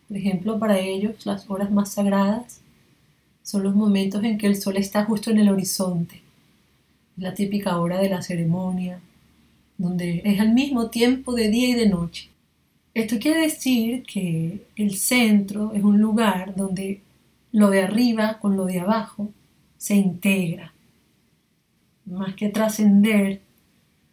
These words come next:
la palabra clave y la palabra que nos guía al camino del corazón es integrar.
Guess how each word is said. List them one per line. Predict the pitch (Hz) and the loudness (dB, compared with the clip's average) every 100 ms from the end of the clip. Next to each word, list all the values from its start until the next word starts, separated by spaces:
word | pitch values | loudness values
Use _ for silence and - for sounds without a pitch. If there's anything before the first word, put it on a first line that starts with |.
| _ _ _ _ _ | _ _ _ _ _
la | 196 190 | -8 -6
palabra | 185 180 170 196 | -4 -4 -2 -4
clave | 196 240 220 190 185 | -2 0 0 0 -2
y | |
la | 180 175 | -4 -6
palabra | 180 175 196 196 | -6 -6 -6 -8
que | - | -2
nos | 202 202 | 0 0
guía | 233 233 190 | 0 0 0
al | 170 | -4
camino | 190 180 190 180 | -4 -4 -2 -4
del | 170 | -6
corazón | - 208 220 208 233 214 202 214 - _ _ _ _ _ _ _ - | -2 -2 -2 -4 -2 0 0 -2 -8 _ _ _ _ _ _ _ -6
es | 262 240 240 - - | -4 -2 -4 -6 0
integrar. | 220 202 190 180 170 - | 4 6 4 -6 -8 -12